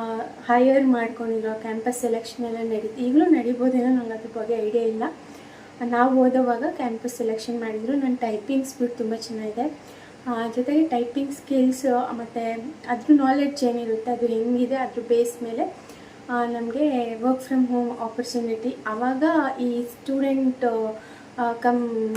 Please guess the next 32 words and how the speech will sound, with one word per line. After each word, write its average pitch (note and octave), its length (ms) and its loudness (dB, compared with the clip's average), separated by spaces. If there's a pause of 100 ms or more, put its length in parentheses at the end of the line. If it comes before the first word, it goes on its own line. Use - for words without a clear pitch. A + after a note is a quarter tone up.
(100)
ವರ್ಕರ್ B3+ 340 4
ಆ A3+ 100 -2
ಥರ A#3+ 240 -6
ತಗೊಂಡಿದ್ರು. A3+ 600 0 (500)
So, B3+ 220 4
ಇವಾಗ E4+ 400 4
work C4 360 2
from C4 220 2
home A3 200 -4
ಆಪರ್ಚುನಿಟಿ A3 720 -6
ಸುಮಾರು A#3 420 -2
ಇದು A3 360 -4 (100)
ಟೂ B3+ 80 0
ತೌಸಂಡ್, B3 720 0 (440)
ಆ, B3 100 -4 (680)
ಲೆವೆನ್ C4 480 6
ಬ್ಯಾಚ್ A#3+ 320 2
ಅಂದರೆ B3 240 0
ನೀವೇ A#3+ 320 2
ಅಸ್ಯೂಮ್ A#3 520 0
ಮಾಡ್ಕೋಬೋದು A3 760 -2
ಎಷ್ಟು A3+ 380 -2
ವರ್ಷ A3+ 180 -6 (140)
ಆಗಿದೆ A3 380 -4
ಅಂತ. G#3+ 200 -8 (500)
So, A#3+ 80 8
ಅವಾಗಿಂದನೂ B3 680 4
ಮಾಡ್ತಾಯಿದ್ದೀನಿ. A3+ 680 0 (440)
ಆ, A#3 120 -2
ನಾನು B3 460 4
ಸುಬ್ಬು, C#4+ 480 0
ಆ, A3+ 100 -6